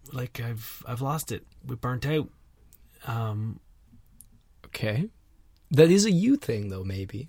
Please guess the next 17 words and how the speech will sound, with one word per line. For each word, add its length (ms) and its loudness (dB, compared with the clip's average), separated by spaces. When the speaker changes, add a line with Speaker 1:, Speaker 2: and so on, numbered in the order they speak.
Speaker 1:
Yeah, 320 8
no, 300 10
that, 260 6
and 80 4
Speaker 2:
You 20 8
Speaker 1:
that's 160 8
what 60 8
Speaker 2:
know? 60 8
Speaker 1:
I'm 40 4
saying. 220 4
It's 120 -2
like, 140 0
that's 260 6
coming 280 6
from, 200 2
like, 220 0
my, 480 0